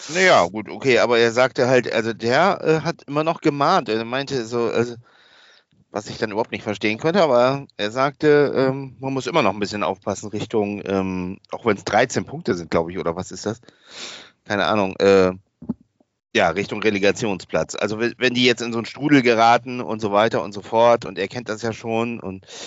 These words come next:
ja, aber, äh, siehst du diese Gefahr auch noch?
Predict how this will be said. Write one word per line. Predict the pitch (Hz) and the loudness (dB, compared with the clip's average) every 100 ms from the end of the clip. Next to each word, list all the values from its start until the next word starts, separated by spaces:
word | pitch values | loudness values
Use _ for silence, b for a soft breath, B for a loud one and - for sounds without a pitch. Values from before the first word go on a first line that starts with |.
| B B B B B - | B B B B B -2
ja, | 95 82 67 - _ _ _ _ _ | 4 4 2 -4 _ _ _ _ _
aber, | 95 92 92 82 78 | -6 -2 0 -2 -4
äh, | 90 | -6
siehst | 85 120 - | -6 -8 -10
du | 131 | -12
diese | 131 113 | -6 -2
Gefahr | 90 135 87 | 0 2 2
auch | 85 139 | 0 -4
noch? | 101 104 | -4 -6